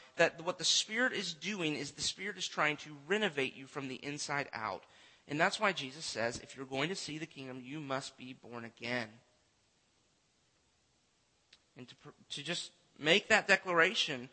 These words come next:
to you this morning, if you are a kingdom person, then Jesus is making you in something, into something new. Hear me. He's not tinkering with you.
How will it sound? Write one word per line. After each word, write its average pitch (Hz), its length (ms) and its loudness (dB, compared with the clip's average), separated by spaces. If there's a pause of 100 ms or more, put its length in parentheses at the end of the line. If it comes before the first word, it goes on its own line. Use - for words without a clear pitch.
(440)
to 143 100 -8
you 165 200 -2
this 180 220 -2
morning, 175 320 -2
if 160 160 -4
you 180 200 -10
are 180 160 4
a 180 60 2
kingdom 165 420 -6
person, 165 440 -4
then 127 120 -6
Jesus 143 360 -10
is 156 140 -10
making 135 320 -8
you 131 80 -8
in 123 100 -10
something, 120 500 -10
into - 220 -14
something 123 540 -12
new. 123 260 -8 (1120)
Hear 180 160 2
me. 120 100 -2 (380)
He's 156 260 -2
not 175 380 6
tinkering 127 580 -2
with 92 220 -12
you. 101 140 -12